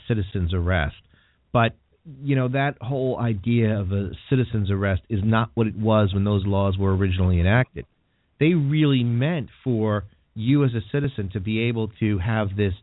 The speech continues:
um, you know, sort of qualified deputization to go and take on acts of, of heroism to protect the safety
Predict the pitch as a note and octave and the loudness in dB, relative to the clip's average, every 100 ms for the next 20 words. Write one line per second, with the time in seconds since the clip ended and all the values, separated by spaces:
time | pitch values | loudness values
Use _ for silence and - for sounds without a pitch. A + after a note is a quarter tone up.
0 | - _ _ - F#2 F2+ F2+ F2+ C3 A2 | -16 _ _ -4 0 2 0 -2 -4 0
1 | G#2 F#2+ B2 A#2 A2 G2+ - - B2+ C3+ | 0 0 2 2 0 -4 -10 -6 -2 -2
2 | - B2 A2+ A2 A2 _ _ - A2 F#2+ | -2 -2 -2 -4 -8 _ _ -10 -8 -2
3 | C3 C#3 C#3 A#2 G2+ A#2+ C#3 D3 G#2+ F#2+ | -2 0 0 0 0 0 0 -2 -4 -4
4 | - _ _ - A2+ A#2+ A#2 A#2 A2 A2+ | -6 _ _ -4 0 2 2 0 -4 -4
5 | A2 B2+ C3 - A2 G#2+ G#2 - G#2 G2+ | 0 0 0 -4 -2 0 0 0 -2 -2
6 | G#2+ - - _ _ _ - A2 G#2 G2+ | -2 -8 -20 _ _ _ 0 4 4 2
7 | F#2 A2+ G2 G2 - D#3+ E3 A#2+ F#2 F#2 | 0 0 0 -2 -4 0 4 4 2 -2
8 | A2+ A#2 G#2+ A2 - B2+ A2+ - - G#2+ | -4 -4 -6 -6 -4 -2 -2 -6 -4 -4
9 | F#2 - D#3+ C#3+ C#3 G2 A#2 | -4 -4 0 0 0 -4 -4